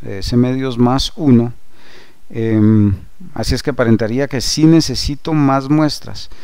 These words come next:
Es relativamente fácil de demostrar que, eh, dos de estas filas, por asuntos de simetría, van a tener, eh, solamente valores reales.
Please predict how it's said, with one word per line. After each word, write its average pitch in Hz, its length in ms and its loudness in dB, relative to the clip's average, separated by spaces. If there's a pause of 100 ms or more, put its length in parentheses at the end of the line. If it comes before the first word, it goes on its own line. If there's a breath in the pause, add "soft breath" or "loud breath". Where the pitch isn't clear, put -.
(360 loud breath)
Es - 400 0
relativamente 156 720 2
fácil 151 320 -4
de 165 60 -4
demostrar 139 640 -2 (200)
que, 156 460 -2 (1000 soft breath)
eh, 120 500 -4
dos 156 340 0
de 185 120 -2
estas 170 260 -4
filas, 127 500 -4
por 113 140 -2
asuntos 139 380 2
de 156 80 -6
simetría, 135 640 0 (420)
van 127 380 0
a 143 60 0
tener, 123 520 0 (280)
eh, 85 400 -10 (840)
solamente 147 800 2
valores 117 480 -2
reales. 95 680 -2